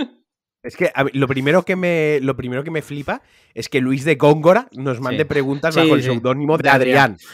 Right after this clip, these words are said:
Speaker 2: Vamos, voy
Speaker 1: O
Speaker 2: a re-,
Speaker 1: sea
Speaker 2: voy a resumir la pregunta porque estoy seguro que los
Speaker 1: Porque
Speaker 2: oyentes
Speaker 1: es que
Speaker 2: se
Speaker 1: le,
Speaker 2: han perdido,
Speaker 1: le met-,
Speaker 2: ¿vale?
Speaker 1: le meten ahí un dramaturgo
Speaker 2: Sí, sí,
Speaker 1: a las
Speaker 2: sí.
Speaker 1: preguntas que es demasiado.
Speaker 2: La pregunta,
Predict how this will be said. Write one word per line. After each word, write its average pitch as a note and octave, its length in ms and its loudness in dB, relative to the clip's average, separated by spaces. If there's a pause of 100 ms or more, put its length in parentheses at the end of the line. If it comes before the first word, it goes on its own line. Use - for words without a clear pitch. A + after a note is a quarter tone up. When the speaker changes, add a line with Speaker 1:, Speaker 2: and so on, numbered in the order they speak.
(160)
Speaker 2:
Vamos, F3 320 2
voy E3 200 6
Speaker 1:
O F#3+ 40 6
Speaker 2:
a G3 40 6
re-, G3 60 4
Speaker 1:
sea A2+ 180 0
Speaker 2:
voy D3+ 140 2
a F3 40 4
resumir F3+ 300 0
la D#3+ 100 2
pregunta D#3+ 320 0
porque B2+ 440 -2
estoy B2 260 -10
seguro D3 320 0
que C#3 80 -8
los B2+ 140 -4
Speaker 1:
Porque C#3+ 180 0
Speaker 2:
oyentes D3+ 300 2
Speaker 1:
es A#2+ 80 -6
que - 60 -18
Speaker 2:
se D3 80 -2
Speaker 1:
le, D#3+ 40 4
Speaker 2:
han D3+ 140 2
perdido, A#2+ 360 -4
Speaker 1:
le A#2+ 160 -4
met-, B2 280 -6 (160)
Speaker 2:
¿vale? G#2+ 160 -4
Speaker 1:
le A#2+ 80 -2
meten B2+ 260 -4
ahí C#3+ 120 2
un C#3 120 -2
dramaturgo C#3+ 480 0
Speaker 2:
Sí, C#3+ 60 2
sí, B2 40 4
Speaker 1:
a A2+ 60 4
las A2+ 140 -4
Speaker 2:
sí. A2 60 -8
Speaker 1:
preguntas A#2+ 520 -4
que B2+ 140 -2
es A#2 40 -2
demasiado. C3 760 2
Speaker 2:
La C#3+ 160 -2
pregunta, E3 520 0